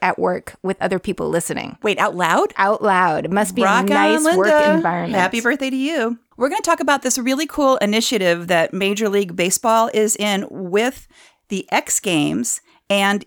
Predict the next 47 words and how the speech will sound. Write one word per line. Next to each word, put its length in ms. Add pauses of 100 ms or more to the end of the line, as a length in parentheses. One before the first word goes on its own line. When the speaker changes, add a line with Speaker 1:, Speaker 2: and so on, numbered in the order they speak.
Speaker 2:
E 180
S 200
P 240
N. 300
It's 120
called 300
the 100
Shred 600
Hate 480
Initiative, 580 (260)
and 120
it's 100
an 80
anti-bullying 680
campaign 460
that 140
works 260
with 240 (400)
schools, 640
kids 320
in 100
schools, 380
curriculum 440
in 80
schools, 480 (240)
a 120
lot, 200
um, 200
there's 120
a 40
poster 400
campaigns, 520
a 40
lot 100
of 80
publicity 460
things. 420 (880)
Just 400
this 280
week, 500 (480)
they 140
are 80
piloting 460
it 100
in 40
three 180
cities, 420